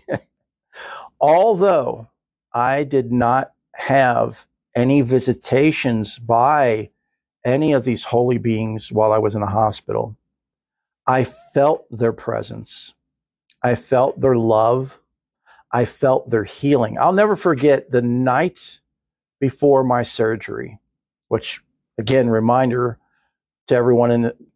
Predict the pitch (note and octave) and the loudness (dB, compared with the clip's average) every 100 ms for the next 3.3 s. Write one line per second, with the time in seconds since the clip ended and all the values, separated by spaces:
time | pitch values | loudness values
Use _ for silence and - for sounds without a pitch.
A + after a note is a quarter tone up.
0 | _ A2+ B2+ E3+ D#3 D3+ - - A#2+ B2 | _ 0 4 4 2 -4 -8 -6 0 0
1 | B2 A#2 - A#2+ A#2 A2+ A2 A2+ - A#2 | 0 -4 -4 -2 0 0 -2 -6 -4 -2
2 | G#2+ G#2+ - A2 A2 G#2 G#2+ G#2+ A2 G#2 | -2 -2 -4 -4 -4 -6 -6 -2 -4 -2
3 | B2 B2+ A#2 | -2 0 -2